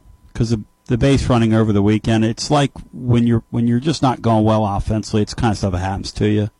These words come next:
And then it gets magnified. You can't run into that out in the eighth inning in a one-run game. I don't know what the kid's thinking. I mean, the kid's played S E C baseball. There's not a, there's not a center fielder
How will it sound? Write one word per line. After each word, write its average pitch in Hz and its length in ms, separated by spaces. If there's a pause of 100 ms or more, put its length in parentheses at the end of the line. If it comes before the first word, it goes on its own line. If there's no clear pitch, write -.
(600)
And 117 80
then 120 120
it 113 60
gets - 200
magnified. 113 640
You 156 60
can't - 340
run 123 180
into 113 200
that 98 200
out 95 280
in - 60
the 104 120
eighth 90 200
inning 82 380 (680)
in 110 80
a 107 60
one-run 101 400
game. 82 460 (1160)
I 139 80
don't 160 60
know 156 60
what 147 160
the - 80
kid's - 380
thinking. 160 540
I - 840
mean, 123 120
the 123 60
kid's 160 240
played 151 380
S 123 280
E - 20
C 120 180
baseball. 131 840
There's 143 180
not 160 160
a, 139 120
there's 147 280
not 160 140
a 120 100
center 156 420
fielder 117 580